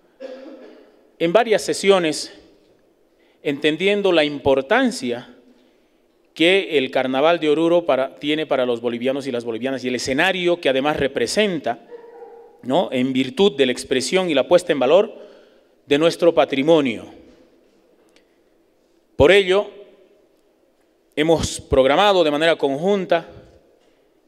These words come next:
el lanzamiento nacional e internacional del día veintidós, en el cual tendremos una muestra de aquellas danzas, expresiones folclóricas,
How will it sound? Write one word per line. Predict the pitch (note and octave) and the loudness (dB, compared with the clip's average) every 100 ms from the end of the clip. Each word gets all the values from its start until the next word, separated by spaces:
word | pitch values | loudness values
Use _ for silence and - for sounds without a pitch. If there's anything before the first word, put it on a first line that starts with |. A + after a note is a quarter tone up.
| _ _ _ _ _ _ | _ _ _ _ _ _
el | D3+ D3+ | -4 0
lanzamiento | D3+ D3 C#3 D3+ F#3+ A3 G#3+ F#3+ | 0 0 -4 -4 0 -2 0 -2
nacional | D3 C3 - D3+ F#3+ F#3+ | -2 -4 -2 0 0 0
e | |
internacional | E3+ F#3 F3+ D#3 D3 - D3+ F3 C#3+ | -2 -2 0 0 -4 -4 -2 -2 -2
del | C3+ | -4
día | C3 D3 | 0 0
veintidós, | C3 A#2+ G#2+ G2 F#2+ - - _ _ _ _ _ - | -2 -6 -6 -6 -8 -14 -20 _ _ _ _ _ -12
en | A2+ | -10
el | A#2+ | -2
cual | F3 F3+ F3+ | 2 2 2
tendremos | D3 C#3 F3 F#3 D#3+ D#3+ - - _ _ _ _ - | -2 2 2 2 -2 -8 -14 -20 _ _ _ _ -8
una | C#3 | -4
muestra | D#3 G3+ G#3+ - F#3 F#3+ - - - _ _ _ _ _ _ _ _ _ _ _ _ | 2 4 2 2 2 2 -2 -16 -20 _ _ _ _ _ _ _ _ _ _ _ _
de | - D3+ | 2 2
aquellas | D3 G3 F#3+ G3 - - - - - _ _ _ _ _ - | 4 4 4 2 0 -8 -14 -20 -20 _ _ _ _ _ -4
danzas, | E3+ G3+ F3+ C#3+ - | -2 -2 -4 -6 -8
expresiones | B2 C#3 - F3 E3+ - | -12 -12 -6 -2 -2 -2
folclóricas, | B2 - G3+ G#3 G#3 F3+ - - | -4 2 4 4 0 -4 -6 -16